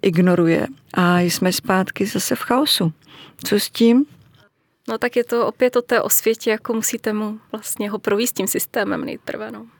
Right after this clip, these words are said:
Speaker 1: No,
Speaker 2: Když ho
Speaker 1: tak
Speaker 2: nastavujete sama a ne s ním, nebo s tou rodinou,
Speaker 1: Hmm.
Speaker 2: ho nastavuješ, tak,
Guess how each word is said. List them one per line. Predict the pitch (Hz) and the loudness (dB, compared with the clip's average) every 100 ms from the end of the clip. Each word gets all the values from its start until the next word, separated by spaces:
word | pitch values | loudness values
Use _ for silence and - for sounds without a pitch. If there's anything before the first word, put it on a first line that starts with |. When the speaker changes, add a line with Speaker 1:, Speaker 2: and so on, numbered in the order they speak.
| _ | _
Speaker 1:
No, | 269 240 | 2 4
Speaker 2:
Když | 233 | 4
ho | 247 | 2
Speaker 1:
tak | 220 | 0
Speaker 2:
nastavujete | 220 247 240 240 | 0 2 2 2
sama | 269 - 185 185 | 0 2 0 0
a | - | 0
ne | 226 | -2
s | 233 - | -2 -2
ním, | 170 190 247 | -2 -2 -6
nebo | 202 180 | -8 -6
s | - | -4
tou | 196 | -2
rodinou, | 190 180 175 170 208 294 _ - | -2 -2 -4 -4 -6 -8 _ 0
Speaker 1:
Hmm. | 247 226 220 240 269 | 2 4 2 0 -4
Speaker 2:
ho | 196 | -10
nastavuješ, | 180 - - 175 180 220 - | -14 -10 -8 -6 -6 -6 -10
tak, | - | -12